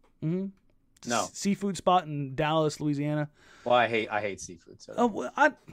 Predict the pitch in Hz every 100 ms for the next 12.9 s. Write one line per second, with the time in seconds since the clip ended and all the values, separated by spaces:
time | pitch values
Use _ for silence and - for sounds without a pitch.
0 | - - 247 226 220 196 160 170 165 147
1 | 143 139 127 127 123 107 107 92 - -
2 | 226 262 233 262 269 262 202 185 - 139
3 | - 139 120 - - - - - 190 170
4 | 151 185 214 214 214 208 202 202 _ _
5 | - 180 185 196 185 175 190 180 147 143
6 | 165 277 147 147 - 117 110 120 127 113
7 | 101 - _ _ _ _ _ _ _ -
8 | - 151 123 143 - 160 156 165 131 110
9 | 180 165 - 175 165 151 123 135 135 120
10 | 101 120 123 - - - _ _ _ _
11 | _ _ _ _ - 180 196 233 - 147
12 | 156 147 165 110 113 120 233 233 180